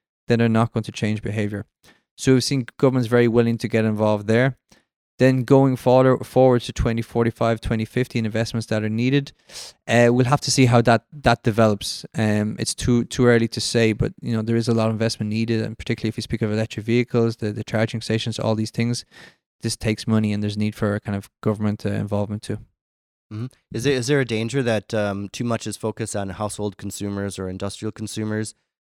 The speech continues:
Speaker 2: and the electrification of, of transportation is left to the side?
Speaker 1: Um, for the moment, we don't see that. I, w-, I have to say the outlook on,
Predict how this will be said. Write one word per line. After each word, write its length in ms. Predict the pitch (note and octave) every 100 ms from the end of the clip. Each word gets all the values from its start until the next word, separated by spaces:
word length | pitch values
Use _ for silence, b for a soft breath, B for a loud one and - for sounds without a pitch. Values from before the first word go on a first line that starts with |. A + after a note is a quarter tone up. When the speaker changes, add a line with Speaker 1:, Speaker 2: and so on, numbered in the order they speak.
| _
Speaker 2:
and 240 | - G2
the 40 | G2
electrification 760 | G2 G#2 - G2+ G#2+ G2 G2+
of, 300 | F#2+ F#2+ F#2 -
of 360 | F#2 F#2 F2+ _ -
transportation 840 | G#2+ G2+ G2 F#2+ F#2+ - F2+ E2+ -
is 420 | E2+ E2+ E2+ - _ _ -
left 220 | G2 F#2
to 80 | -
the 100 | F2+
side? 420 | - E2 F#2 A2 - _ _ _ _ _ _ _ -
Speaker 1:
Um, 560 | B2+ C#3 D3 D3+ D3+ - -
for 120 | E3
the 40 |
moment, 240 | E3 F#3+ C#3+
we 100 | D3
don't 280 | C3 D3+ D3
see 180 | - C3
that. 280 | C3 C#3+ -
I, 160 | A#2 B2
w-, 260 | A#2+ B2
I 100 | -
have 120 | A#2 C3
to 100 | -
say 160 | C3
the 180 | A#2+ A#2+
outlook 440 | B2 B2+ B2+ B2 -
on, 460 | A2+ A2+ A#2 A2+